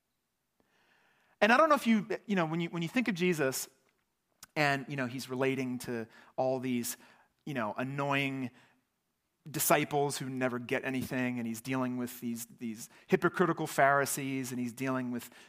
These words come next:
these, these, uh, you know, outcast, uh, lepers and different people. Um,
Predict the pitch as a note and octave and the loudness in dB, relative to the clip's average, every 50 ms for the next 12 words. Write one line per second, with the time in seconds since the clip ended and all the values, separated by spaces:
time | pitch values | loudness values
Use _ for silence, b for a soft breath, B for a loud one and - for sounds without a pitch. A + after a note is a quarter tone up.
0 | B B C#3 C3 B2 A#2 - - C3 B2 A#2 A2+ - b b b b b - A2+ | B B -4 -4 -4 -4 -8 -10 -8 -8 -8 -8 -10 b b b b b -4 -2
1 | G#2 G2 - C#3 C3 B2 A#2 A2 - b b b b _ _ _ _ _ _ _ | -2 -2 -2 -4 -6 -4 -6 -6 -10 b b b b _ _ _ _ _ _ _
2 | _ _ _ - D3+ D#3+ E3 - - - F3 E3+ D#3+ D#3 D3 - - - - - | _ _ _ 2 4 4 4 4 0 0 4 4 6 6 4 4 2 -2 -2 -4
3 | - b b b b b - B2+ A#2+ A#2 G#2+ F#2+ A2+ C#3+ E3 D#3+ D3+ - D#3+ D3 | -8 b b b b b 0 4 4 6 4 4 4 4 6 6 6 4 4 2
4 | D3 C#3+ C#3+ C#3 B2+ C#3 C3 B2+ B2 D#3 - - D#3 B2 - - F#3 F3 D#3+ - | 2 2 0 -2 -2 -4 -4 -4 -4 -4 -4 -4 -6 -6 -4 -2 -2 -2 -2 -2
5 | E3 D#3+ D3+ D3 C#3+ - B B B B B D3 C#3 C3+ C3 B2+ | -2 0 0 0 -2 -4 B B B B B 0 2 2 2 2